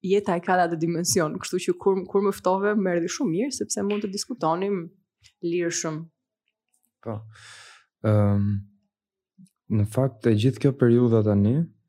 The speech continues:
Speaker 2: më ka ndim-, më ka ndikuar edhe mua tek pjesa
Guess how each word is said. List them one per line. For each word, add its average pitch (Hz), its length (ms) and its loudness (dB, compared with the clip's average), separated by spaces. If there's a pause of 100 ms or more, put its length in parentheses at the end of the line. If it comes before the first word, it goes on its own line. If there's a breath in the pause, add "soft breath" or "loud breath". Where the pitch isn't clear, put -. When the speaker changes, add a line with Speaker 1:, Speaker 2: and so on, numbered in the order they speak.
(220)
Speaker 2:
më 104 180 0
ka 110 120 2
ndim-, 110 480 4
më 104 180 0
ka 110 140 2
ndikuar 117 580 4
edhe 120 160 0
mua 120 400 0
tek 110 280 -8
pjesa 117 360 0